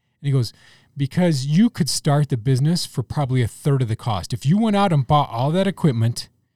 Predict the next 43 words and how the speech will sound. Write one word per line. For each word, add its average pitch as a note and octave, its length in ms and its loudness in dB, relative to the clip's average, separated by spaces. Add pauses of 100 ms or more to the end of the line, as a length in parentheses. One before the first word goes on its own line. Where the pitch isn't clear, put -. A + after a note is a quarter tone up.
(100)
and C#3 220 2
the F#3 80 0
building, D#3 560 4 (420)
how E3 120 0
much E3 200 2
would C3+ 140 0
you C#3+ 60 4
be C3 160 2
into C3+ 280 2
it?" F2 140 -10 (440)
And A#2+ 100 -4
I A#2 60 2
says, G#2+ 260 -4
"Well, A#2+ 240 -2 (600)
roughly B2 360 -2
off B2 120 0
the C3 80 -8
top B2+ 180 -4
of A2+ 40 -8
my G#2+ 100 -2
head, C3+ 200 0
just A2+ 180 -8
knowing A#2+ 220 0
what G#2+ 160 -8
the G#2+ 80 -8
value G#2 600 -4
of G2+ 200 -10
those G2+ 300 -8
pieces G2 400 -10
of F#2+ 60 -10
equipment G2 460 -10
and F2 120 -10
building, F#2+ 260 -8 (380)
it B2+ 60 -4
would G#2+ 100 -4
be G2+ 120 -2
this." G#2+ 240 -2
And - 60 -8
he A2+ 40 -4
goes, F#2+ 160 -8 (240)
"That's B2 400 -2
my A#2+ 140 0
point. E2 500 -8